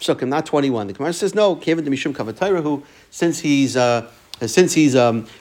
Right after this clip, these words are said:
only reading from the Torah out of cover, out of respect, so therefore,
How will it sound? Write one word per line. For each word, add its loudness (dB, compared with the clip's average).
only 6
reading 4
from 2
the 0
Torah 4
out 4
of -8
cover, 2
out -2
of -4
respect, 2
so -14
therefore, 6